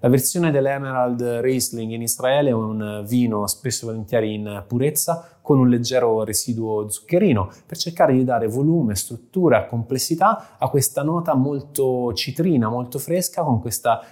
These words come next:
grandissima acidità e questi richiami agrumati che, appunto, abbinati a un profumo che va verso delle note di frutta più dolce, candita e di miele,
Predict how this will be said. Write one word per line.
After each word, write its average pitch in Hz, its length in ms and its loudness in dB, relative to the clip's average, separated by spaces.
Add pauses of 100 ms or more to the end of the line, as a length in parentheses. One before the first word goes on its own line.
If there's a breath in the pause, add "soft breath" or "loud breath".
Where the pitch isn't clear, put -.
(100 loud breath)
grandissima 123 760 0
acidità 143 560 -2 (140)
e 127 80 0
questi 135 260 0
richiami 123 500 0
agrumati 160 600 -2
che, - 80 -6
appunto, 110 440 -4
abbinati 110 680 -2
a 113 160 -2
un 104 420 -6
profumo 131 480 0
che 104 100 -8
va 117 220 0
verso 110 640 -4 (180 loud breath)
delle 120 160 2
note 123 300 0
di 110 80 -4
frutta 113 400 -4
più 104 320 -4
dolce, 123 560 0
candita 107 560 -2
e 104 80 2
di 151 100 -4
miele, 208 400 2